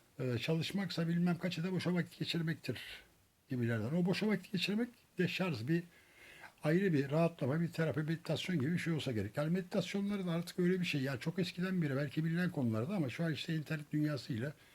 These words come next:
bir şeylere ulaşabiliyor. Her gün yeni bir şeyle, aa dedirten bir takım videolara falan rastlıyoruz, bilgilere. Eskiden kit-, kitapları ara, ha babam bulursan ya da işte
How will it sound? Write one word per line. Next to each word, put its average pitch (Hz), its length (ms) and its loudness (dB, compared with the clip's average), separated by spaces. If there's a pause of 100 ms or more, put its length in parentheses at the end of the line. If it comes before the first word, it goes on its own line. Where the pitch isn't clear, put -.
(400)
bir - 60 -4
şeylere 160 280 4
ulaşabiliyor. 156 540 2
Her 175 140 4
gün 170 180 4
yeni 175 220 6
bir 143 40 2
şeyle, 143 300 2
aa 180 440 4
dedirten 147 440 2
bir 156 60 -2
takım 143 280 0
videolara 143 420 0
falan 151 260 -2
rastlıyoruz, 110 480 -4
bilgilere. 117 440 0 (840)
Eskiden 170 380 2
kit-, - 240 -12
kitapları 160 500 2 (180)
ara, 170 360 4
ha 165 140 0
babam 135 360 2
bulursan 143 400 -2
ya 143 200 -2
da 151 80 0
işte 151 360 -2